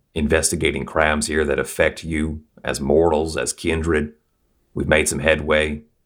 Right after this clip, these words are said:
If anybody has any tips or anything like that, you know, we'd appreciate 'em."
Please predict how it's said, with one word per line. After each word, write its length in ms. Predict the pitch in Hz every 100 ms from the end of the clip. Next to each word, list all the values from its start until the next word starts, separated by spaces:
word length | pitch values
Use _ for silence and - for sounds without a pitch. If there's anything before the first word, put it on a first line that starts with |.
| _ _ _ -
If 80 |
anybody 360 | 80 - 73 67
has 260 | 76 76 71
any 160 | 65
tips 400 | - - 80 -
or 100 | 76
anything 280 | 76 73 71
like 260 | 71 69 -
that, 400 | 73 71 - _ _ _
you 100 | 76
know, 140 | 71 65
we'd 200 | 67 65
appreciate 560 | - 76 - 73 71
'em." 180 | 69 67